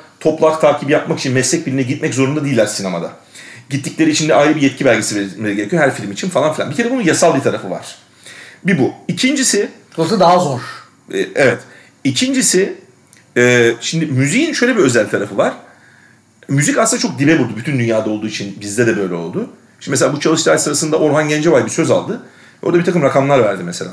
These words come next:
Speaker 1: adam. E, toplanan telifin içinden kesintileri çıkarttıktan sonra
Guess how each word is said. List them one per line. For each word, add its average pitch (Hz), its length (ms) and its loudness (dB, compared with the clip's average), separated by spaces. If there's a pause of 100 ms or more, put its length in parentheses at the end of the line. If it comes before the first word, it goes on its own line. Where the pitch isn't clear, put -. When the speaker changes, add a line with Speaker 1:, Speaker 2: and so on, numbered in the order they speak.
Speaker 1:
adam. - 180 -8 (680)
E, 107 180 2 (680)
toplanan 165 440 2
telifin 160 400 0
içinden 131 380 0 (160)
kesintileri 135 560 -2
çıkarttıktan - 560 0
sonra 127 360 -2